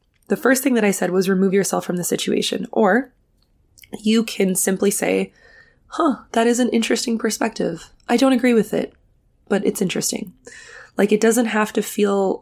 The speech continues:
volatile in the sense that you need to justify yourself, and you can say, "I don't want to get into it for so many reasons, but just know that I disagree with you," and that's that, and then change the subject, because there's always gonna be conversations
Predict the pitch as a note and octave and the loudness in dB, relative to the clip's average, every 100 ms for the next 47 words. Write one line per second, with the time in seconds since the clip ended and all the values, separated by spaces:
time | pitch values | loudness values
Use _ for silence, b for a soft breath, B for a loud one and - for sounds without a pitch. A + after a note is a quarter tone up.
0 | - E3+ F#3 F#3 F#3 - F#3 F#3 F#3 F3+ | -6 0 4 4 2 0 0 2 0 -2
1 | - F3+ F3+ - F3 F3+ F3+ F#3 F#3 F3+ | -2 -2 -2 -2 -2 0 0 0 0 0
2 | F#3+ E3 - E3+ - - F#3+ G3+ G3 G#3 | -4 -4 -2 -2 -2 -4 -2 0 2 4
3 | G3+ G3+ F#3+ F#3+ F#3+ - F3+ F3+ - F3+ | 2 2 0 2 0 -2 -2 -2 -2 -4
4 | - F3+ F3 - F#3 G3 F#3 F3+ F3 F3+ | 0 0 0 0 0 2 2 0 -2 -2
5 | F3 F#3+ - - F#3 F3 - - F3+ F3 | -2 -2 -2 -2 -2 0 -2 -2 -2 -2
6 | F#3 G3 A3 B3 A#3 F3+ F3 - B B | -2 0 2 0 0 -2 -4 -6 B B
7 | B B B _ _ G3 F#3+ F#3 E3+ E3+ | B B B _ _ -2 -2 0 -2 0
8 | E3 E3+ G#3+ G3 G#3 G#3 G#3 G#3 G3+ G3 | 0 -2 0 2 4 4 4 4 4 2
9 | - _ _ - F#3+ F#3+ F3+ F3 - - | -2 _ _ -8 -4 -2 -2 -2 -4 -2
10 | F#3 F#3+ F#3+ F#3+ F#3+ F#3+ F3+ - F#3+ F3 | 2 2 0 0 2 2 0 0 -2 0
11 | F#3 F3 - F3 G#3 - G#3 - G3+ G#3 | -2 -2 -2 -2 -4 -4 -6 -2 2 2
12 | G3 - A3 C4+ C4 A3+ G#3 F#3+ F#3 - | 2 2 4 4 2 2 2 0 -2 -2
13 | F3 F3 - F#3+ - G3 F3+ F3 | -2 -2 -2 -2 -2 -2 -2 -4